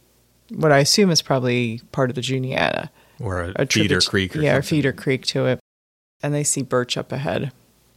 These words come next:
Speaker 1: They are the ones that find the boys.
Speaker 2: Exactly where he had dreamed them.
Speaker 1: So
Speaker 2: I'm getting ch-, like, I'm getting chills thinking about it. So, you know, I, a lot of times I try to put myself in the place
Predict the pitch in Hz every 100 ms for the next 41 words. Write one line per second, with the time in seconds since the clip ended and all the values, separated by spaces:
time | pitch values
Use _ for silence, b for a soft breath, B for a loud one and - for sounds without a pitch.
0 | _ - 156 151 139 131 139 - - -
1 | - 151 156 - - - - - b b
2 | b b b b _ _ 104 92 98 92
3 | - 87 87 92 87 87 87 95 98 -
4 | _ _ _ _ _ _ - 139 160 185
5 | 160 131 - - 127 - - 131 131 123
6 | - 143 131 - 127 107 101 87 82 -
7 | - 113 113 131 107 104 - - - 135
8 | 135 120 104 95 101 95 127 113 95 95
9 | 87 - _ - 113 92 - 98 87 -
10 | -